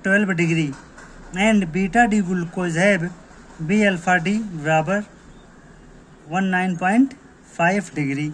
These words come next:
Specific rotation, जैसा कि आपको पता है। Alpha and beta glucose are equilibrium with open chain form,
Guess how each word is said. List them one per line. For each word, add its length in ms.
Specific 600
rotation, 880
जैसा 220
कि 180
आपको 320
पता 320
है। 180
Alpha 400
and 160
beta 400
glucose 560
are 180
equilibrium 800
with 240
open 420
chain 400
form, 420